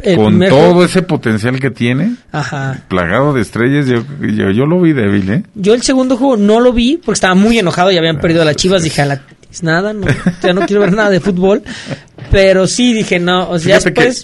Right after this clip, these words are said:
Speaker 2: que, fíjate que me iba a quedar ese partido.
Speaker 1: ¿Al de Chivas Atlas?
Speaker 2: Ey.
Speaker 1: Atlas Chivas,
Speaker 2: Sí,
Speaker 1: perdón.
Speaker 2: Atlas Chivas,
Speaker 1: ¿Y
Speaker 2: sí.
Speaker 1: luego, profesor?
Speaker 2: No sé, salimos temprano ahí y dije, "Vámonos a Crotlán y allá lo veo en la tele".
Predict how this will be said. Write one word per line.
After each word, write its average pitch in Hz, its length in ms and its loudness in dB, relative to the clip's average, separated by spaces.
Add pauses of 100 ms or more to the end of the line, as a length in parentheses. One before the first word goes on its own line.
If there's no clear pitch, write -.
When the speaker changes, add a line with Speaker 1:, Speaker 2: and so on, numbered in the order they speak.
Speaker 2:
que, 123 80 -4
fíjate 147 320 -2
que 127 120 -2
me 127 100 0
iba 151 160 2
a - 20 -4
quedar 123 260 0
ese 151 200 -2
partido. 107 480 -4 (760)
Speaker 1:
¿Al 175 160 0
de 180 80 -2
Chivas 233 260 0
Atlas? 254 280 -2
Speaker 2:
Ey. 80 340 -2 (140)
Speaker 1:
Atlas 226 260 2
Chivas, 214 240 0
Speaker 2:
Sí, - 80 -16
Speaker 1:
perdón. 185 200 0
Speaker 2:
Atlas 113 260 -6
Chivas, - 280 -4
Speaker 1:
¿Y 240 40 2
Speaker 2:
sí. 285 60 2
Speaker 1:
luego, 381 260 4
profesor? 349 400 0 (720)
Speaker 2:
No 139 300 0
sé, 180 500 0
salimos 160 440 0
temprano 156 500 0
ahí 165 140 2
y - 20 2
dije, 135 240 0
"Vámonos 139 440 0
a 110 60 -2
Crotlán 101 460 -4
y - 60 0
allá - 260 -2
lo 123 80 -4
veo 123 80 -2
en 127 80 0
la 123 100 -2
tele". 85 320 -6